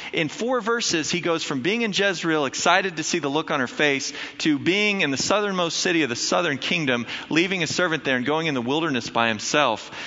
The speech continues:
Uh, God did not lead him there, uh, nor did he ask for God's direction. Uh, what a huge contrast that is from, from last week. The route,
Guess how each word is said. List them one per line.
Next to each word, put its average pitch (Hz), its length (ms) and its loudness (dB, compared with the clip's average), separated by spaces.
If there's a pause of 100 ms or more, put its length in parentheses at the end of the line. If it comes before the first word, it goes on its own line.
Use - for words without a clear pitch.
(260)
Uh, 127 320 2
God 165 400 2
did 160 120 0
not 147 640 2 (140)
lead 156 300 0
him 131 200 0
there, 107 440 0 (440)
uh, 113 520 2
nor 165 360 0
did 139 160 -2
he 139 160 -2
ask 127 380 2
for - 160 -6
God's 110 360 0
direction. 107 760 -2 (500)
Uh, 107 300 0
what 127 200 -2
a - 20 -4
huge 151 340 -4
contrast 131 520 0
that 110 120 0
is 107 140 0
from, 110 240 -6
from 107 200 -6
last 110 340 2
week. 107 260 -2 (800)
The 143 140 0
route, 180 360 0